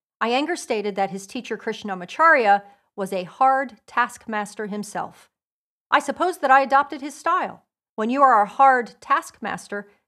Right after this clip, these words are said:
people learn a lot faster. The aftermath of the most recent revelations regarding prominent gurus, much of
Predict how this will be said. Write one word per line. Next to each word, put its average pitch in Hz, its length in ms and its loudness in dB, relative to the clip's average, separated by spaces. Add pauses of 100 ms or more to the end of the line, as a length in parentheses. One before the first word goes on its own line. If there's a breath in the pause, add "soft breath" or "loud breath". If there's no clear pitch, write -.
people 349 340 -2
learn 208 400 0 (220)
a 196 60 -4
lot 202 300 2
faster. - 560 -12 (2500)
The 311 100 -4
aftermath 330 600 0
of 220 100 -6
the 214 60 -6
most 202 260 -6
recent 214 380 -10
revelations 196 640 -6
regarding 202 480 -2
prominent 190 500 -4
gurus, 196 460 -6
much 220 220 -4
of 190 180 -8